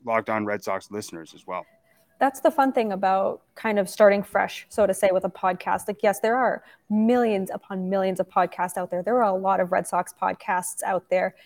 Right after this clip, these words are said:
Speaker 2: And it, it's our job to try to, you know, stand out, but not feel like we're, like,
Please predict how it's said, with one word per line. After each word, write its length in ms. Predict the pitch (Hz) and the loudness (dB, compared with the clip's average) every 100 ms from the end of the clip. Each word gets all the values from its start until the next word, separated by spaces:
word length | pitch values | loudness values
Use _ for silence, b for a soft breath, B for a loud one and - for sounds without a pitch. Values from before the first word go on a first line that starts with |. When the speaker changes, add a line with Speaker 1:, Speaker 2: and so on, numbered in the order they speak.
| b _ | b _
Speaker 2:
And 240 | 226 220 220 - | 0 0 -2 -6
it, 160 | 254 - | -8 -8
it's 200 | - 233 - | -2 -4 2
our 220 | 220 226 | 4 4
job 320 | 214 202 202 | 4 2 0
to 80 | 196 | -4
try 240 | - 202 | 0 4
to, 260 | 196 196 196 b b b | 6 4 2 b b b
you 80 | 226 | 0
know, 120 | 196 | 0
stand 400 | 190 - 214 208 | 0 2 2 6
out, 220 | 185 196 | 6 6
but 100 | 185 | 4
not 200 | 190 180 | 0 -2
feel 100 | - | -4
like 100 | - | -6
we're, 80 | - - _ - | -8 -14 _ -10
like, 180 | 226 | -10